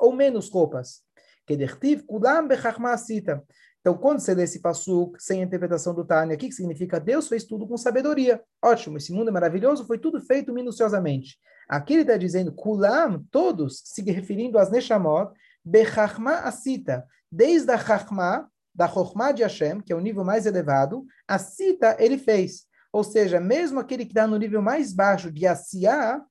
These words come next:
ele veio da onde? Da chokhmah. Então, aqui acho que é um bom exemplo pra mostrar o que que é, o que que Hassidut faz. Hassidut pegou o mesmo pasuk, já conhecido, Kulam Chokhmah Sita, a gente fala todo dia,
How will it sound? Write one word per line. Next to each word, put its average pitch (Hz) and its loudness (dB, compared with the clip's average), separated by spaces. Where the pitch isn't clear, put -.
ele 180 -4
veio 202 0
da 180 4
onde? 208 -2
Da 151 -2
chokhmah. 139 -4
Então, 147 -6
aqui 175 -2
acho 190 0
que 185 -4
é - -2
um 165 -6
bom 185 -2
exemplo 175 -4
pra 151 -4
mostrar 156 -2
o - -10
que 185 -10
que 190 -4
é, 170 0
o - -20
que 190 -8
que 220 -8
Hassidut 180 -4
faz. 143 -2
Hassidut 175 -2
pegou 214 2
o - 4
mesmo 233 0
pasuk, 180 -2
já 185 2
conhecido, 170 -2
Kulam 180 2
Chokhmah 165 -4
Sita, 180 -8
a 151 -6
gente 156 -8
fala 160 2
todo 151 -6
dia, 131 -4